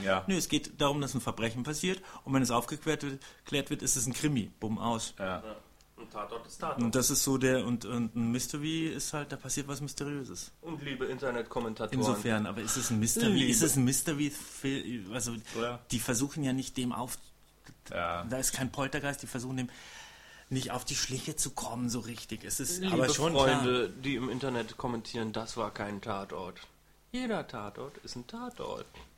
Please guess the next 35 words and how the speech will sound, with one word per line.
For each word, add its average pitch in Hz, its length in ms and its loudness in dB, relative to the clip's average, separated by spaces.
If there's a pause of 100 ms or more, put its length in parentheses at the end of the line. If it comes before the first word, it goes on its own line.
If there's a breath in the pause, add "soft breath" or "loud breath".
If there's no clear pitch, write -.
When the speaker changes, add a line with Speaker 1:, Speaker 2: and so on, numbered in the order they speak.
(320)
Speaker 3:
Wollte 143 200 0
ich 139 60 -6
noch 135 120 2
mal 131 120 2
loswerden, 113 460 -2
ich 110 60 -10
bin 117 100 -12
so 107 80 -12
stolz 113 340 -4
auf - 140 -14
diesen 107 220 -16
Scheißspruch. - 480 -12 (400 loud breath)
Speaker 2:
Wobei 127 260 8
ich 135 80 4
aber, 127 100 6
was 120 120 4
ich 117 100 4
auch 127 140 6
immer 135 160 4
schön 131 200 4
finde, 127 220 4
habe 120 100 2
ich 117 100 0
auch 120 160 2
gelesen, 123 420 4 (520 loud breath)
das 131 180 6
ist 170 140 4
mal 190 180 10
was 170 180 6
anderes, 175 580 6
nie-, 160 340 2
ganz 180 280 8
anders 185 380 6
wie 170 100 2
sonst. 151 640 4